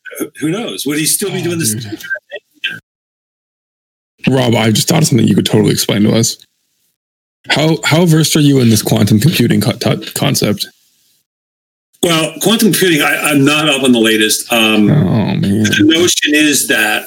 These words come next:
Speaker 1: um, it, the idea of quantum computing has been around a long time, and I know they're making progress. I, I'm not up on the latest, but the idea is that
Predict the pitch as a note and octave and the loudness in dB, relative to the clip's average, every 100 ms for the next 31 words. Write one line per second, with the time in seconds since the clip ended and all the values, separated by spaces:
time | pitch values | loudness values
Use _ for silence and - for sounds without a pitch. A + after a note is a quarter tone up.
0 | - A#2+ G#2+ G#2 G#2+ - - - D#3+ D3 | -6 -2 0 -2 -4 -4 -4 -4 -4 -4
1 | - D#3+ D3 E3+ D#3+ - D3 A#2 A2+ C3 | -2 -2 2 2 0 0 -2 -2 0 2
2 | B2+ A2 - A#2+ A2 G2+ A#2 A2 - C3+ | 2 2 2 0 0 -2 -2 -2 -2 -2
3 | C3+ A2 G#2+ A#2 A#2+ A2+ G#2+ G#2 - A#2+ | 0 2 2 2 2 2 2 -2 -2 -2
4 | C3+ E3 F#3 - - B2 - C3+ C3 B2+ | 0 0 0 -2 -4 -8 -4 -2 0 0
5 | C3 C3 A2 G#2+ A#2+ E3 - - - _ | 0 0 2 2 2 0 -2 -6 -14 _
6 | _ _ _ D3+ - D#3+ D3+ D#3+ B2+ C#3+ | _ _ _ -4 -2 -2 0 0 0 2
7 | C#3 B2 - A#2 G2+ - | 2 2 0 0 -2 -6